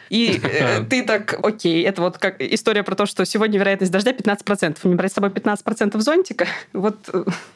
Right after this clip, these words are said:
Speaker 2: Блин, интересно как.
Speaker 1: Э, то есть, э, одна история это с тем, что мы можем получать какие-то цифры, какие-то данные, как-то их оценивать, анализировать, другая, как мы их интерпретируем.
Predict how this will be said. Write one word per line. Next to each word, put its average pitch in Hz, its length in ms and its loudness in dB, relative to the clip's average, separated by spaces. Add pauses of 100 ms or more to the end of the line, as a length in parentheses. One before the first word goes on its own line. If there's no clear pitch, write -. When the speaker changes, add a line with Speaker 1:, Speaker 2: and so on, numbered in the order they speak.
(120)
Speaker 2:
Блин, 104 420 0
интересно 117 520 0
как. 117 200 -6
Speaker 1:
Э, 127 340 -4
то - 80 2
есть, 220 220 -2
э, 180 240 0
одна 247 600 0
история 208 460 0
это 190 120 -2
с 190 80 -4
тем, 214 160 2
что 208 160 -2
мы 185 120 4
можем 185 480 2
получать 190 280 0
какие-то - 260 -4
цифры, 339 300 -2
какие-то 190 480 0
данные, 214 680 4
как-то 185 320 -2
их 165 140 0
оценивать, 170 460 0
анализировать, 180 420 2
другая, 202 240 2
как - 160 -6
мы 180 80 2
их 175 100 -2
интерпретируем. 170 720 -2